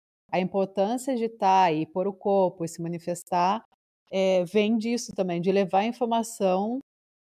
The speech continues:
pra, pras pessoas que não tão sabendo o que tá acontecendo. Você chama, né, atenção, e agora tem um montão de matéria no jornal sobre o tema, e a gente começa a entender muito mais o que tá acontecendo,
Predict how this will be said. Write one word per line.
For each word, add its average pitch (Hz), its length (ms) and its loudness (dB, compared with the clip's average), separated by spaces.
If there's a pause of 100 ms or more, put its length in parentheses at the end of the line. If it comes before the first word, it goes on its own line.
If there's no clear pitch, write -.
(180)
pra, 208 440 2
pras 214 200 0
pessoas 226 380 -4
que 240 120 -6
não 254 180 -4
tão 233 320 -2
sabendo 214 480 -2
o 208 40 -6
que 233 80 -10
tá 220 100 -2
acontecendo. 190 760 -6 (800)
Você 165 300 -4
chama, 190 480 0
né, 151 160 -4
atenção, 175 560 0
e 175 100 2
agora 151 300 2
tem 165 180 -4
um 170 40 -2
montão 170 420 -2
de 180 120 -6
matéria 165 480 -2
no 165 120 -4
jornal 156 360 -2
sobre 165 320 -4
o 165 40 -6
tema, 180 540 -2 (420)
e 180 220 0
a 185 140 4
gente 190 280 -4
começa 190 340 -2
a 196 40 -2
entender 202 380 0
muito 202 300 -4
mais 190 420 -2
o 196 60 -6
que 214 120 -10
tá 196 160 -2
acontecendo, 190 1000 -4